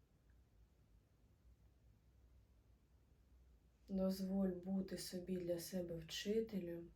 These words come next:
та учнем водночас. Тільки ти можеш собі, собі зробити якнайкраще, бо якщо ти не зможеш цього зробити,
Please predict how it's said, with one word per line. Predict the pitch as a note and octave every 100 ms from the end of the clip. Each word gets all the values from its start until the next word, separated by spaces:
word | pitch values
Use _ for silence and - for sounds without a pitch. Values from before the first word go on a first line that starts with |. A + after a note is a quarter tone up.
| - - -
та | - F3
учнем | E3+ F3+ G3+ G3 F3+ E3+ E3
водночас. | E3+ F3 F#3+ G#3 - F3+ - - - _ - _ - - - - - - - - - - - - - _ - - -
Тільки | - G#3 F#3+ G3+
ти | - G3 G#3
можеш | G3 F#3 F3+ F3+ -
собі, | F#3 F3 F3+ F3+ F3+ - -
собі | - - F3+ E3+ F3 E3+ E3 - - -
зробити | G3 F3+ F3+ F3 F3 E3+
якнайкраще, | E3+ F3 F3+ E3+ E3 F#3 F3+ G3 G#3 - - F3 F#3 - - - - - - - - - - - -
бо | F3
якщо | E3+ - F3
ти | - F3 E3+
не | E3+
зможеш | F#3 F#3 F#3 G3 G3
цього | - F#3+ F#3
зробити, | F#3+ F3+ F3+ F3+ - G3